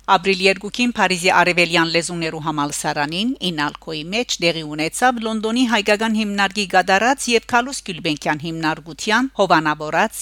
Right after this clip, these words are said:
և քանցադրած հայկական սփյուռքի հարցախույզի երկու հազար քսանմեկ դարվան ուսումնասիրության արդյունքներուն ներկայացումը։ Հայկական սփյուռքի հարցախույզը սփյուռքի դարբեր երկիրներու հայկական համայնքներու հանրային գարձիկը ուսումնասիրելու համար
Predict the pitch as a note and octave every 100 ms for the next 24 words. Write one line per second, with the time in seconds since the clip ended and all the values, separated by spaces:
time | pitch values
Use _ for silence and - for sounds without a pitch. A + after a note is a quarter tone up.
0 | F3+ E3+ C#3 - E3+ D#3 D#3 D3 F3+ G#3
1 | - - G#3+ G#3+ A3 B3 C4 - - G3+
2 | - G#3 F#3+ D#3+ - D#3 - D#3+ C#3 G3+
3 | G#3 G3 G3+ A#3+ G#3+ F#3+ - - F3+ E3
4 | E3 - E3+ D3 D3+ D3 F#3 C#3+ - F3
5 | D3 C3+ D#3+ B2+ - D#3+ - F3+ F#3+ -
6 | E3 - D#3+ F3 G#3+ A#3 A3+ B2 C3+ C3+
7 | - D3 C#3 C#3 - _ _ - G#3 F#3+
8 | F#3 F3 F3 E3+ - F3 - D#3+ E3 F3+
9 | - G#3 - B3 A3+ B3 B3 A#3+ C4+ B3
10 | C#4+ A3+ G#3+ - A#3+ A3 G#3+ G3 G3+ G3+
11 | G3+ B3+ B3+ A#3 A#3 B3 A#3 G#3 G#3 G#3
12 | G#3 G3+ G3 G3 G#3 A#3 C4 G3+ D#3+ D3+
13 | D#3+ - D3+ - F3 F#3 F#3+ - G#3+ A3
14 | A3+ A#3 A#3 C4+